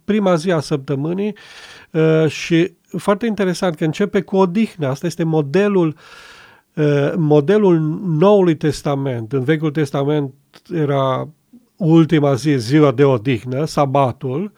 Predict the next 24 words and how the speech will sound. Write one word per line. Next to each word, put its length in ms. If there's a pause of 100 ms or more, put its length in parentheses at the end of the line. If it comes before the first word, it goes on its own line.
(420)
dar 640 (560)
noi 300
începem 380
cu 120
odihnă 480
și 160
prima 340
zi 200
din, 380 (380)
de 120
fapt, 220
chiar 160
de 100
la 140
creație, 460
prima 280
zi 160
din 160
viața 340
omului, 720
deci 300 (360)
a 120
fost 280
creat 400